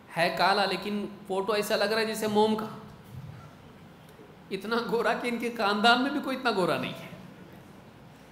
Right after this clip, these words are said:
ऐसा कैसा ये <laughs> पेड़ से दूर फ्रूट कैसा मिल रहा है ये? Genetically engineered,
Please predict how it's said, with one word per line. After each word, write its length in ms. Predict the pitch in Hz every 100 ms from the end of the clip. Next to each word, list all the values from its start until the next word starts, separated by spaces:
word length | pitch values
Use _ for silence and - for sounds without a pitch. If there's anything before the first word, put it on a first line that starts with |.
| - -
ऐसा 240 | 196 214 277
कैसा 280 | 277 247 240
ये 440 | 302 - 247 247 - - - - - -
<laughs> 200 | 208 - - - - - - -
पेड़ 240 | 233 247
से 140 | 254 254
दूर 260 | 226 247
फ्रूट 300 | 240 247 254
कैसा 220 | 240 240 247
मिल 140 | 233
रहा 140 | 220
है 200 | 180 139
ये? 200 | - - - - - - - - - - - - - - - - - - - - - - - - - - - - - - - - - 139
Genetically 560 | 151 190 208 190 208
engineered, 680 | 208 196 165 190 190 185 156